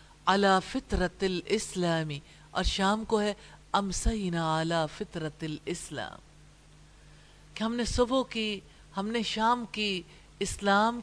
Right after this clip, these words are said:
کی فطرت پر، "وعلی کلمت الاخلاص"، اور کلمہ اخلاص پر، یعنی اخلاص کی بات پر ہم نے صبح کی ہے، "وعلی دین نبینا محمد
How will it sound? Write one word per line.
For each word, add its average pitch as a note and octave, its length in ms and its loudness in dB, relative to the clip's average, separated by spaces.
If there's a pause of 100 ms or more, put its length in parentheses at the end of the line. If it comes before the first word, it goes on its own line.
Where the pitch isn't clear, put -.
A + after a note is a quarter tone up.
کی C#4 100 0
فطرت G3+ 540 0
پر، C#3+ 160 0 (400)
"وعلی G#3 540 8 (100)
کلمت B3+ 560 2
الاخلاص"، G3+ 960 2 (520)
اور A#3 140 8 (120)
کلمہ C4 360 2 (140)
اخلاص G3+ 640 2
پر، A#2 140 -2 (1040)
یعنی G3+ 420 2 (480)
اخلاص B3 460 2
کی D4 140 0
بات G3 420 6
پر E3 180 2 (360)
ہم G3+ 120 0
نے A3+ 120 2
صبح G#3+ 440 4
کی G3+ 220 0
ہے، G#3+ 100 4 (340)
"وعلی G3+ 680 8 (600)
دین B3 300 -2
نبینا G#3 1160 2 (600)
محمد A#3 680 0